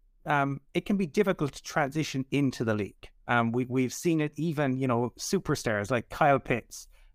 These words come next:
um, kind of generational talent, obviously i-, incredible, um, player, but even he has, has kind of found it that it takes a year or two to, to really find your feet.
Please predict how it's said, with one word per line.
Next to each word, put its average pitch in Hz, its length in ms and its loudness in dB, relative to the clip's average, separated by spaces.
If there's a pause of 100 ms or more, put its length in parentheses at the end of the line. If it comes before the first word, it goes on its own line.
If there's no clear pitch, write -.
um, 117 220 2
kind 131 160 0
of 117 80 0
generational 139 640 2
talent, 135 600 2
obviously 131 640 -2
i-, 131 60 -4 (100)
incredible, 131 800 0
um, 120 280 2
player, 143 460 4 (300)
but 147 140 0 (100)
even 190 280 2
he 170 460 2
has, 143 260 0
has 135 320 -2 (320)
kind 127 180 0
of 123 80 0
found 139 420 4
it 131 160 -2
that 127 140 -2
it 120 120 -4
takes 151 340 -4
a 143 40 -2
year 143 280 2
or 135 80 4
two 131 300 -2
to, 117 280 0
to - 200 -4
really 143 340 2
find 127 680 0
your 127 280 0
feet. - 380 -4